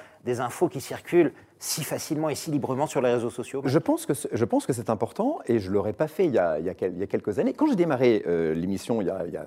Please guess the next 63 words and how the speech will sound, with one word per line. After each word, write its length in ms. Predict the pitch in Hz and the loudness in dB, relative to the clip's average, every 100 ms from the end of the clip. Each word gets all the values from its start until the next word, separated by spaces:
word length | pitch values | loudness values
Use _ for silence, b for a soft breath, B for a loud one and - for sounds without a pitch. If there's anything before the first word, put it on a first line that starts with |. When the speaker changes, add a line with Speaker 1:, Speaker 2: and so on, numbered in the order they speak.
| - | -12
Speaker 2:
il 40 | |
y 60 | - | -10
a 40 | |
trente 280 | 76 113 107 | -4 -4 -2
ans, 100 | 254 | -2
j'avais 240 | 226 107 98 | -2 -2 -2
vraiment 140 | 123 | -2
l'impression 340 | 127 101 208 | -2 -4 -4
d'être 240 | 240 - - | -4 -2 -2
dans 160 | 95 | -2
un 80 | 87 | -4
pays 380 | - 95 180 294 B B B | -2 0 2 0 B B B
où, 320 | - 196 175 107 | 4 6 6 2
ben, 140 | 87 | -2
les, 180 | 80 73 | -2 -4
les 100 | 82 | -6
fake 180 | - 104 | -6 -4
news 120 | 127 | -4
n'existaient 420 | 95 92 80 - | -6 -10 -12 -6
pas. 160 | - 254 | 0 2
Il 80 | 123 | 0
y 20 | |
avait 140 | 87 | -4
Speaker 1:
Ouais. 60 | 87 | -4
Speaker 2:
le, 120 | 101 | -2
le, 180 | 87 95 | -2 -4
le 80 | 85 | -4
bon 280 | - 127 208 | 0 2 2
ou 20 | |
mauvais, 340 | 170 151 147 143 | 2 4 4 4
il 60 | 85 | 0
y 60 | |
avait 100 | 92 | -2
le 80 | 95 | -2
filtre 320 | - 123 - | 0 -2 -2
des, 340 | 87 90 92 82 | 0 2 2 0
des 140 | 98 | -4
journaux, 640 | 90 107 113 160 208 233 | 0 2 4 6 6 4
des, 220 | 139 101 98 | 0 2 2
euh, 340 | 90 90 92 104 98 92 92 90 | 2 2 2 0 2 2 2 2
des 20 | 90 | 0
Speaker 1:
Filtrer 200 | 101 131 | 2 4
les 100 | 127 | 4
Speaker 2:
J 60 | |
T, 40 | 147 | 0
Speaker 1:
infos, 200 | - 90 | -2 -10
ouais. 120 | - | -10
Speaker 2:
de 120 | 98 110 | 0 0
tous 200 | - 208 | 4 6
bords 180 | 156 | 6
qui 100 | - | 2
soient 160 | 117 123 | -4 -4
qui 120 | - | -4
filtraient 240 | 95 87 104 | -10 -6 -2
les 160 | 92 | -2
infos. 260 | 131 - 294 B B B - | -2 -2 -6 B B B 0
Aujourd'hui, 560 | 117 107 147 277 160 | 2 2 2 0 0
on 160 | - 104 | -4 -2
est 80 | 160 | 0
dans 80 | - | -2
une 200 | 104 90 | -4 -8
prolifération, 920 | - 208 147 110 101 - 107 95 - | 0 0 0 -4 -4 -4 -2 -2 -4
euh, 80 | 73 | -10